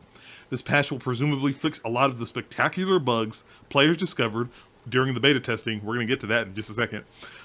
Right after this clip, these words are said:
Um, we know that Bethesda already patched up some major P C bugs, like a speed hack players discovered that let players move faster than the allowable walking speed. Um,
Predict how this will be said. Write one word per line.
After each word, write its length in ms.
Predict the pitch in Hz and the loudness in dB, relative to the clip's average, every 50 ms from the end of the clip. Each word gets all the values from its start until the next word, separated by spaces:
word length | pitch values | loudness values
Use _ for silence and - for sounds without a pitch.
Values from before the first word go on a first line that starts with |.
| - - | -6 0
Um, 200 | - 127 127 131 | 2 2 2 2
we 100 | 131 143 | 2 2
know 160 | 147 151 165 | 4 6 6
that 220 | 170 160 160 135 120 | 6 6 4 2 0
Bethesda 500 | 131 113 - 147 160 175 160 147 147 113 | -4 0 4 4 4 4 4 2 0 2
already 240 | 117 135 147 143 151 | 4 4 4 4 4
patched 340 | - - 143 139 135 - - | 2 2 2 2 0 -2 -6
up 100 | 139 - | -6 -6
some 180 | - 123 113 113 | -6 -6 -4 -2
major 300 | 113 117 131 127 143 139 | 0 0 0 0 0 -2
P 180 | - - 143 139 | -2 -2 -6 -6
C 180 | - - 156 | -6 -6 -6
bugs, 340 | 143 110 117 110 110 107 107 | -4 -2 -2 -2 -2 -2 -4
like 140 | 110 104 - | -8 -8 -8
a 60 | 104 | -8
speed 320 | - - - 160 175 180 143 | -10 -8 -6 -4 -4 -4 -2
hack 340 | 113 104 101 104 - - | -2 -2 -2 -4 -6 -10
players 320 | - - 117 113 113 110 - | -8 -4 -2 -2 -2 -2 -4
discovered 500 | 127 117 - - 113 104 98 104 101 98 - - - - _ | -8 -8 -6 -6 -6 -6 -4 -6 -10 -10 -14 -20 -20 -16 _
that 60 | - 113 | -8 -6
let 200 | 113 110 101 - | -6 -6 -8 -6
players 340 | - 123 123 127 123 104 | -2 0 0 0 0 -2
move 140 | 107 117 110 | -4 -6 -6
faster 420 | - - 107 110 104 - - 117 110 | -4 -2 -2 -2 -2 -4 -4 -6 -6
than 300 | 92 104 101 101 95 - - - - | -6 -6 -8 -8 -8 -12 -16 -20 -14
the 120 | - 107 104 | -10 -10 -8
allowable 520 | 98 95 101 110 127 120 117 110 117 110 | -4 0 2 4 4 4 2 0 -2 -4
walking 480 | 101 98 101 101 101 - - 101 95 95 | -4 -2 -4 -4 -4 -6 -8 -10 -10 -10
speed. 480 | - - - - 143 151 135 110 98 - - _ _ _ _ _ _ - - - - _ _ - - - - - - - - | -12 -10 -4 -2 -2 0 -2 -2 -6 -10 -14 _ _ _ _ _ _ -20 -20 -20 -20 _ _ -20 -20 -20 -18 -16 -14 -10 -6
Um, 280 | 120 117 110 104 104 | -4 -4 -2 -4 -6